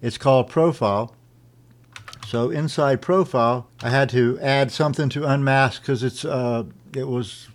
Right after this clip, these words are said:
one of the, uh, use flags is masked by Profile. So I had to unmask with the file use dot mask. So it'll be et cetera portage, profile, use dot mask. And in that, I added,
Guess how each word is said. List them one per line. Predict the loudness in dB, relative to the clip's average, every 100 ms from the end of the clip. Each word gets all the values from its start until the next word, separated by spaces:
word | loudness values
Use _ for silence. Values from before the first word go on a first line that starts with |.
| -6
one | -2 0
of | 0
the, | 2 2
uh, | 4 4 2 0 -6 -8
use | -2 0
flags | 2 4 4 2
is | -2
masked | 2 2 2
by | 0 0
Profile. | 0 -2 0 -2 -2 -6 -14 -20 -20 -20 -20 -20
So | -6 0 0 0 -6 _ _ -20 _ -20 -20 -20 -20 _ _ _ _ _ _ _ _ -20 -20 -8
I | 0
had | 2 2
to | 2
unmask | 2 4 4 4 2
with | 0 0 2
the | 0
file | 2 2 6 6
use | 4 4 2 2
dot | 2 2 4
mask. | 2 2 2 0
So | 0
it'll | 0
be | 2 2
et | 2
cetera | 2 4 4 2
portage, | 2 2 4 2 -2 -12 _ _ _
profile, | 2 4 4 4 4 2 0
use | -2 -2 0
dot | 0 0
mask. | 0 0 0 -2 -6 -16 -20 -20 -20 -20 -14 -4
And | 0 2 2 -2
in | -4 -2 0
that, | 0 -2 -4
I | -4
added, | -2 0 0 -2 -4